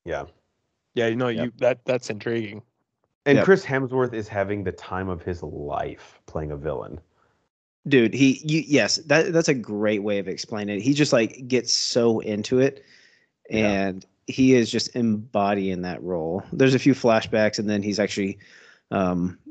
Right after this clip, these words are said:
Speaker 3: there at the hotel. Um, try not to spoil too much, but, um, yeah, he just, like, like I said, the casting in this is, is perfect. Everyone hits the characters to a T. It all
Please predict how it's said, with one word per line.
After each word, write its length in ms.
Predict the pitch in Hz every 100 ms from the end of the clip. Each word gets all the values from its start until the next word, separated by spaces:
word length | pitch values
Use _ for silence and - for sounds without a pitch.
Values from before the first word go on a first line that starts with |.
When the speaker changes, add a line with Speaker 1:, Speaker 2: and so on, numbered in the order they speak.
| 247 _ _ _ -
Speaker 3:
there 420 | 107 107 101 95
at 140 | 92
the 80 | 98
hotel. 580 | - 98 - 98 95 92 - 160
Um, 200 | 101 92
try 140 | - 95
not 120 | 95
to 60 | -
spoil 280 | - 101
too 160 | 98 110
much, 320 | 101 95 -
but, 180 | 98 - - - - _ 117
um, 340 | 101 92 82 - _ _
yeah, 160 | 151 117
he 160 | 104 131
just, 360 | 117 - - _ _ - - - _ _ -
like, 240 | 143 139
like 180 | 156 147
I 40 |
said, 120 | 131
the 60 | 104
casting 400 | - 165 - 104
in 100 | 95
this 160 | 95 101
is, 100 | 101
is 200 | 110 101
perfect. 500 | - 117 104 87 113
Everyone 720 | 127 127 113 107 101 98 - _ _ _ _ -
hits 220 | 127 -
the 60 |
characters 540 | 107 110 98 101 98 -
to 140 | -
a 40 | 85
T. 300 | - 58 - 123 _ _ _ _ _ _ _ _ _ -
It 100 | 120
all 460 | 120 110 107 117